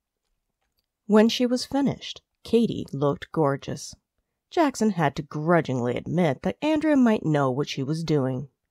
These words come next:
Now he was certain that Katie was going to draw a lot of male attention. He didn't find himself to be too comfortable with that thought.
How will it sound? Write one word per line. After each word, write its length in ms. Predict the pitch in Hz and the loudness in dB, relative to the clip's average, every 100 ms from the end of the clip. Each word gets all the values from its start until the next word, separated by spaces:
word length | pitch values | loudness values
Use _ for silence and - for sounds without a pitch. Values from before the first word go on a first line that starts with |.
| _ _ _ _ | _ _ _ _
Now 240 | 196 180 | 4 4
he 140 | 175 185 | 4 2
was 200 | 160 - | 2 0
certain 400 | - 254 143 120 | -2 0 0 -2
that 140 | 120 | -6
Katie 300 | - 156 151 | -4 -2 -2
was 140 | 160 165 | -4 -2
going 240 | 160 147 | -2 -2
to 100 | 165 | -4
draw 380 | 160 170 135 131 | -4 0 2 0
a 20 | |
lot 240 | 139 143 117 | 0 -2 -2
of 80 | |
male 320 | 131 147 131 101 | -2 0 0 -4
attention. 560 | - 190 214 - - - _ _ _ _ _ - | -6 -6 -6 -8 -12 -16 _ _ _ _ _ -4
He 100 | 381 | 2
didn't 340 | 285 220 - | 4 4 2
find 260 | 262 285 214 | 0 0 0
himself 400 | - 131 - - | -2 -6 -6 -8
to 100 | 147 | -8
be 140 | 135 | -8
too 200 | - 165 | -6 -8
comfortable 560 | - 196 - 151 143 131 | -6 -6 -6 -8 -8 -6
with 180 | 139 | -6
that 260 | 147 147 - | -2 -2 -2
thought. 420 | 170 208 143 - | -4 -4 -6 -12